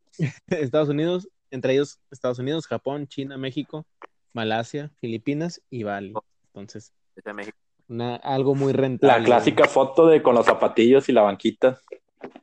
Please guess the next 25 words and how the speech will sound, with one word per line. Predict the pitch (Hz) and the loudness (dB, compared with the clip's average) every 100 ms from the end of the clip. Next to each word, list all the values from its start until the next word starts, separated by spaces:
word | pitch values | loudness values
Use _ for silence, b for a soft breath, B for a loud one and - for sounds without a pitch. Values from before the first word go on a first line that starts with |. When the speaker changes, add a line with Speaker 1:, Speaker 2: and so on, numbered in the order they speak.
| _ - | _ -4
Speaker 3:
en | 113 | 0
el, | 101 98 | 2 0
Speaker 2:
No, | 110 127 | -2 0
Speaker 3:
en | 113 | 4
el | 104 | 6
Speaker 2:
güey, | 101 | 4
Speaker 3:
de | |
Speaker 2:
fíjate | 101 92 | 2 -2
Speaker 3:
Cancún. | - 113 120 | 2 2 2
Speaker 2:
que | - | -4
algo | 110 113 | -12 -12
chido | 120 - 113 | -16 -16 -12
de | 120 | -12
Forrest | 104 104 107 | -14 -16 -14
Gump, | 101 101 | -14 -14
güey, | 120 107 | -16 -20
es | - | -20
que | 101 | -20
tiene | 95 95 | -18 -18
un | 101 | -20
chingo | - 92 101 | -20 -16 -14
de | 104 | -14
memes, | 80 76 98 120 | -16 -18 -14 -14
güey. | 80 - _ _ | -14 -16 _ _
Sí | 82 | -20